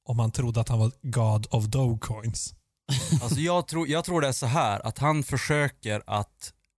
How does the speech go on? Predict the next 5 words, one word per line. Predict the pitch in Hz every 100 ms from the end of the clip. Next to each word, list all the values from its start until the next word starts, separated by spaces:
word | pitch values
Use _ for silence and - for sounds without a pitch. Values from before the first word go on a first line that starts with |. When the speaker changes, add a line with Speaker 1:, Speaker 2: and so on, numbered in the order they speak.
| _ 107
Speaker 2:
eh, | 101 101 98 95 92 92
göra | 117 120 120
reklam | 131 - 147 147 92 90 85 _ _ -
för | 104 92 98
Dogecoin. | 117 107 95